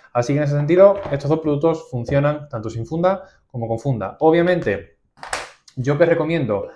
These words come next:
a ver, pues si vais a ir a, a la calle, la verdad que, eh, esto así funciona mucho mejor porque está mucho mejor adherido. Y es una gozada, eh, ponerte a hacer fotografías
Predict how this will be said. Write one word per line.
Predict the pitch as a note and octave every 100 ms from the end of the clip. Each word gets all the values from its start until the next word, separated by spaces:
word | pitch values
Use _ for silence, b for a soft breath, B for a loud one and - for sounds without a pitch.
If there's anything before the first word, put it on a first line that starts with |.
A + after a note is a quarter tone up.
| B
a | -
ver, | A#2+ B2+
pues | A2+ -
si | A2+
vais | G#2+ A#2+ B2
a | C3
ir | B2+
a, |
a | B2 B2+
la | B2 -
calle, | C3 C#3
la | A#2
verdad | G#2+ A#2
que, | B2 C#3 - _ _ _ _ -
eh, | A#2 A2+ A2 G#2+ - -
esto | B2+ B2+ C#3
así | C3 C3+
funciona | C3 C3 C3 B2+
mucho | B2 C3
mejor | B2 B2+ B2+
porque | - -
está | B2
mucho | A#2+ B2+ B2
mejor | A2 A#2+ -
adherido. | A#2 G#2 A2 C3+ G2 b b b b _
Y | A#2
es | A#2+ A#2+ -
una | B2 A#2 A2+
gozada, | A2 - A#2 A#2 C3 - -
eh, | A#2 G#2+ G#2 G2+
ponerte | A2 A2 A2 A#2+ B2 -
a | G#2
hacer | G#2 A#2 -
fotografías | A2 A2 G#2 A#2+ B2 B2+ -